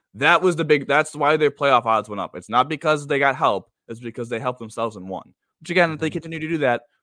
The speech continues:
Speaker 1: we don't have to really care about anything I'm saying about this 'cause they're probably gonna make the playoffs at eleven six. But that being
Speaker 2: Yeah,
Speaker 1: said,
Speaker 2: and I just, listen, a-, at that point, you, what you really have to be hoping for out of anything is Miami drops this game.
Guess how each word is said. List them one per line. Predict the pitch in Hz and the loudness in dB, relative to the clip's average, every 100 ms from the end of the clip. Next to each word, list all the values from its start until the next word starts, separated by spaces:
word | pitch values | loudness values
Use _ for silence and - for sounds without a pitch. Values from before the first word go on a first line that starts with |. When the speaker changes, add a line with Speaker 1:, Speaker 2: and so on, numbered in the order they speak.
| _ _ _ | _ _ _
Speaker 1:
we | 127 | -10
don't | 135 | -6
have | 127 120 | -6 -6
to | |
really | 117 117 | -4 -4
care | - 123 | -4 -4
about | 98 95 92 | 0 0 0
anything | 98 90 90 90 | -4 -8 -10 -12
I'm | 85 | -14
saying | 85 92 92 | -10 -10 -8
about | 90 92 | -6 -4
this | 107 117 | -6 -8
'cause | 104 95 | -12 -12
they're | 98 | -6
probably | 101 95 | -4 -4
gonna | 92 87 | -6 -10
make | 85 | -14
the | |
playoffs | - 90 85 82 | -8 -6 -6 -8
at | |
eleven | 80 80 71 | -8 -8 -10
six. | - - - | -10 -10 0
But | 104 - _ _ _ | 0 0 _ _ _
that | 90 | 0
being | 92 | 4
Speaker 2:
Yeah, | 180 | 6
Speaker 1:
said, | 82 117 147 | 4 -2 -6
Speaker 2:
and | 160 143 - | -6 -6 -2
I | 156 185 | 0 0
just, | 196 - - 156 | -2 -10 -10 -6
listen, | 139 120 104 104 | -4 -4 -10 -6
a-, | 143 160 | -2 -2
at | 160 | 2
that | 185 185 | 2 2
point, | 170 165 147 - _ _ _ | -2 -2 -4 -10 _ _ _
you, | 143 151 | -4 0
what | 165 147 | 0 -2
you | |
really | 143 190 147 | -4 0 0
have | 123 | 0
to | 113 | -4
be | 113 | -2
hoping | 127 127 117 104 | -2 -2 -4 -8
for | - 104 90 87 - _ _ | -12 -10 -10 -12 -16 _ _
out | 117 113 | 2 2
of | |
anything | 113 113 101 87 | -2 -4 -8 -14
is | 90 | -10
Miami | 98 104 101 | -6 -6 -6
drops | 92 92 90 | -8 -10 -10
this | 95 - | -14 -20
game. | 60 - | -20 -20